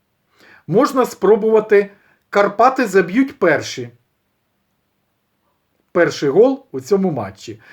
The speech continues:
І також можна спробувати, Карпати заб'ють в першому таймі. Карпати заб'ють в першому таймі один сімдесят два. У, прошу ви-, прошу вибачення.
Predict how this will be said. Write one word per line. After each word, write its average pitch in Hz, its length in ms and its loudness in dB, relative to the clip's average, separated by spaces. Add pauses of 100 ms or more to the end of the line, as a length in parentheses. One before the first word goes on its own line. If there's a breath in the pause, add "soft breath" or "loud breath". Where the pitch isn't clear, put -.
(420 loud breath)
І 202 200 -2
також 277 640 -2
можна 202 600 0
спробувати, 175 880 -2 (1080)
Карпати 208 480 0
заб'ють 170 420 -2
в - 20 -20
першому 170 460 -2
таймі. 92 480 -10 (920 soft breath)
Карпати 208 480 0
заб'ють 196 380 -2
в - 20 -20
першому 175 440 -2
таймі 247 540 -2 (520 soft breath)
один 208 560 2 (160)
сімдесят 185 1000 -2
два. 123 520 -6 (2500)
У, 127 180 -8
прошу 143 320 -6
ви-, 175 240 0
прошу 165 460 -8
вибачення. 135 680 -6